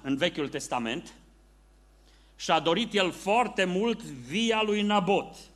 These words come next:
Avea el tot ce-i trebuia, dar așa dintr-o dată i s-a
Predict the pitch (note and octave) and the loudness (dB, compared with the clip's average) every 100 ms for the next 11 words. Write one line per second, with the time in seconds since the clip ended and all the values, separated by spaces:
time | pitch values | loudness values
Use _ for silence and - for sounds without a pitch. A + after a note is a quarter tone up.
0 | - - _ _ _ _ _ _ _ _ | -20 -20 _ _ _ _ _ _ _ _
1 | _ _ - - - - - _ _ _ | _ _ -20 -20 -20 -20 -20 _ _ _
2 | _ _ - E3+ A#3 C#4+ C4 A3 C4 B3+ | _ _ 6 6 10 10 10 8 4 4
3 | A#3+ A3 A3 G#3+ F#3+ A#3+ B3+ C#4 C4+ C4+ | 4 4 4 8 8 8 8 6 4 4
4 | A#3+ B3 C4 A#3 A3 G3+ A3+ G3+ - | 4 4 4 4 0 2 2 2 0